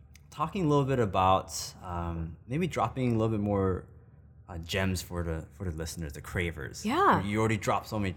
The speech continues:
Speaker 1: so much
Speaker 2: Oh.
Speaker 1: gems here and there.
Speaker 2: Okay.
Speaker 1: Um, anywhere that you wanna kinda, I guess,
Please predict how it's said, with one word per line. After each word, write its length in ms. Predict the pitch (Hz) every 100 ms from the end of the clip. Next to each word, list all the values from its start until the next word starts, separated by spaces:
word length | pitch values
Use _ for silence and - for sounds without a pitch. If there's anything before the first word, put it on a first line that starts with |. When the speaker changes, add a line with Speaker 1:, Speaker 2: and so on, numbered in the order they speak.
| -
Speaker 1:
so 160 | - 110
much 100 | 339
Speaker 2:
Oh. 120 | 466
Speaker 1:
gems 320 | - 90 87 85
here 180 | 90
and 180 | 85 80
there. 220 | 85 76 -
Speaker 2:
Okay. 380 | 403 247 233 403 -
Speaker 1:
Um, 400 | 98 92 92 92 - - 117
anywhere 320 | 147 190 175
that 200 | 135 104
you 80 | 117
wanna 300 | 120 120 117
kinda, 380 | 123 117 104 - - - - - - -
I 60 | 117
guess, 220 | 113